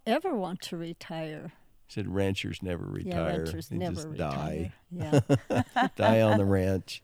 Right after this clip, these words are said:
Speaker 2: die on the vine. But, uh, no, we, we love our life. You know, it, it's,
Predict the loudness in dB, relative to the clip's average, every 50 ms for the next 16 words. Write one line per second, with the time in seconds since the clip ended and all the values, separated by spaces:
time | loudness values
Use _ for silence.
0 | -4 0 4 6 6 8 6 6 4 4 2 4 4 2 2 2 0 -2 _ _
1 | _ _ -20 -20 -20 -20 -20 _ _ _ _ _ _ -4 -2 -2 -2 -2 -4 -6
2 | -6 -4 -2 0 2 4 4 4 4 4 4 2 0 -2 -2 0 2 4 6 6
3 | 6 6 6 6 6 6 4 4 4 4 2 0 -4 -8 -4 -2 0 2 2 2
4 | 2 0 0 -2 -2 -4 -4 -4 -4 -4 -6 -10